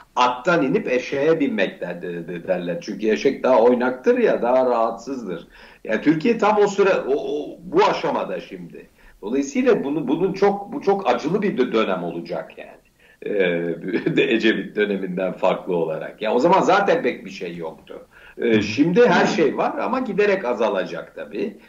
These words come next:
Speaker 1: Ve insanlar ona, ona erişemeyecek ve mutsuzluk, e, katlanacak tabii.
Speaker 2: Hı. Peki, e, Baban senin ilaven var mı bu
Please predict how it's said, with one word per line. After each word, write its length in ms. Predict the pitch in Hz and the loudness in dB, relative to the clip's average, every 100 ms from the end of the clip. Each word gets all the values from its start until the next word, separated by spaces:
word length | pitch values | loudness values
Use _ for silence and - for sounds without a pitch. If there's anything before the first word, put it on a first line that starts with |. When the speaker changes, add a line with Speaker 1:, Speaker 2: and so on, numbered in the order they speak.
| _ | _
Speaker 1:
Ve 100 | 110 | -2
insanlar 440 | 131 131 131 135 147 | -2 0 0 2 2
ona, 240 | 139 143 | 4 2
ona 280 | 123 131 143 | 0 0 4
erişemeyecek 880 | 131 131 131 165 170 117 131 208 208 | 4 4 4 2 2 0 0 -2 0
ve 80 | 143 | 0
mutsuzluk, 880 | 127 123 139 113 117 185 - - _ _ | 0 -2 -6 -2 2 2 0 -14 _ _
e, 80 | - 117 117 113 107 101 117 113 110 | -2 2 4 4 2 2 0 0 0
katlanacak 800 | 123 117 139 202 208 185 - - | -2 0 0 2 2 2 0 -8
tabii. 240 | - - _ _ _ _ _ _ | -16 -20 _ _ _ _ _ _
Speaker 2:
Hı. 160 | 156 127 - - _ | -10 -10 -12 -20 _
Peki, 340 | - 190 190 - - - | -4 -2 -2 -6 -12 -14
e, 80 | 359 139 123 127 123 - _ | -6 -2 0 -2 -6 -10 _
Baban 480 | 170 143 175 214 208 | -6 0 2 2 0
senin 260 | - 196 | 0 0
ilaven 560 | 202 196 196 190 202 196 | 0 2 4 4 2 2
var 200 | 233 240 | 2 4
mı 220 | 202 160 | 2 0
bu 100 | 156 | -4